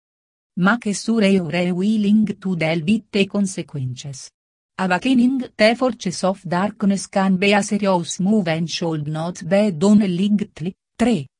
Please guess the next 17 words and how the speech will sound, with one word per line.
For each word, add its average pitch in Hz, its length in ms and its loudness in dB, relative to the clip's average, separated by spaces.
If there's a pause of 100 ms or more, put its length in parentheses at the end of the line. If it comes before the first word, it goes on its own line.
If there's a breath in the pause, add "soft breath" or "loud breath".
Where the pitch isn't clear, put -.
(140)
the 220 120 -4
threefold 175 540 -4
love, 147 360 -8 (180)
we 180 140 -8
can 208 320 0
read, 147 400 -4 (200)
state 190 480 0
state 202 440 -6
what 170 340 -4
you 190 220 0
put 233 260 -4
forth 220 500 -2
comes 185 440 -2
back 156 360 -6
to 233 140 0
you 196 340 2
threefold. 143 680 -6